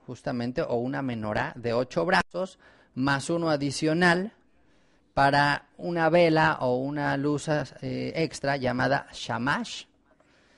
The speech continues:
que es la que sirve para encender a las demás. Ahorita vamos a definir qué es el shamash más adelante,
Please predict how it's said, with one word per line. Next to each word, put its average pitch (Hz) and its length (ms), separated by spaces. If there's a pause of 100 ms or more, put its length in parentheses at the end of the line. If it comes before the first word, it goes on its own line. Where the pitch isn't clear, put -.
(480)
que 165 220
es 190 360
la 196 140
que 190 140
sirve 160 360
para 135 240
encender 127 420
a 135 80
las 113 240
demás. 104 500 (120)
Ahorita 120 260
vamos 143 180
a 135 60
definir 120 380
qué 123 80
es 117 100
el 110 80
shamash 185 400
más 127 200
adelante, 165 540